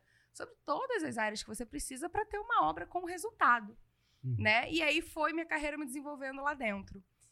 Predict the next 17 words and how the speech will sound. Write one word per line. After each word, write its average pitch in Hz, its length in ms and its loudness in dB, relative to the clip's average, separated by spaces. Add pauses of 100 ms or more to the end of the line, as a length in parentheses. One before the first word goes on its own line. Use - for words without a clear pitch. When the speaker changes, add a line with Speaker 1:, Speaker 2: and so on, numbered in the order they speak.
(920)
Speaker 1:
E 330 100 2
aí 330 140 4
eu 349 80 -6
tava 392 200 2
prestes 311 600 8
a 320 40 -2
me 302 120 -4
formar, 277 560 4
né? 240 140 -2
Eu 240 40 -4
me 247 80 -8
formei 208 300 -8
em 208 60 -12
dois 202 140 -8
mil 214 120 -8
e 208 40 -10
doze. 202 540 -2